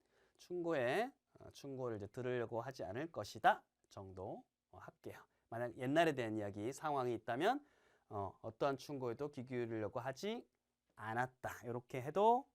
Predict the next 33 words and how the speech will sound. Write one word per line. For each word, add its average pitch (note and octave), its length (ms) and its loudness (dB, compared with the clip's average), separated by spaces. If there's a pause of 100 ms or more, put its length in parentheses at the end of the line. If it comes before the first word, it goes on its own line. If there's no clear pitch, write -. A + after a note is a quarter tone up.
(180)
됩니다. D3 480 0 (1200)
됐고요. A#2+ 500 -4
어쨌든 A2+ 320 -10
부정, C3 400 0 (320)
어, - 80 -16
하는 B2+ 240 -8
데는 A2+ 160 -4
어려움이 A2+ 320 -2
없었죠. - 480 -12 (1200)
자, G3 120 12
이제 F3 120 10
D번 A#3+ 380 12 (440)
의문문으로 F3+ 540 8
바꿔 C#3+ 360 4
쓰시오 C#3+ 340 0
돼 A#2 120 0
있죠. A2 220 -6
그죠? F3+ 440 0
조동사가 A#3+ 540 8
있으면 G3+ 480 0 (260)
도와주는 D3+ 500 -2
거죠. D3 280 -14
그죠? - 240 -20 (400)
그래서 A2+ 160 -10
"You C3 120 -2
can F#3 140 0
help F#3+ 260 -2
me." A2+ 340 -10 (500)
넌 B2 140 -6
나 A#2 120 0
도와줄 C3 360 0
수 - 140 -10
있다니까. G#2 600 -2